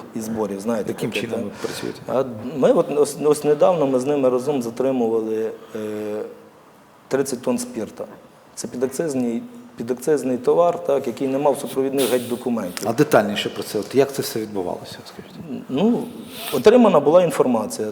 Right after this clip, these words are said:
Speaker 1: так, з якою звернулися ми до працівників цього міністерства,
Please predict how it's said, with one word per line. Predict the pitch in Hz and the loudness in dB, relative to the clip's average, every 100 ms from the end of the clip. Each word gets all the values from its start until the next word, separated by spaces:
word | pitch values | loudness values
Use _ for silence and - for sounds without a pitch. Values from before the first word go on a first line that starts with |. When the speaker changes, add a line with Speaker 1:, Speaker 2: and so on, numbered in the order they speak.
| - | -2
Speaker 1:
так, | - 165 - - - | 0 0 -6 -16 -12
з | 110 | -6
якою | 127 196 180 | -4 -2 -2
звернулися | 135 147 151 143 127 123 | 2 0 2 2 0 0
ми | 123 127 117 107 - | -2 0 0 -4 -4
до | 123 | -4
працівників | 120 117 - 123 117 - 113 139 - - - - | -2 -4 0 2 0 -2 -6 -6 -16 -20 -20 -14
цього | - 135 131 | 0 2 2
міністерства, | 139 143 139 - 143 143 143 | 0 -2 -2 2 2 2 -6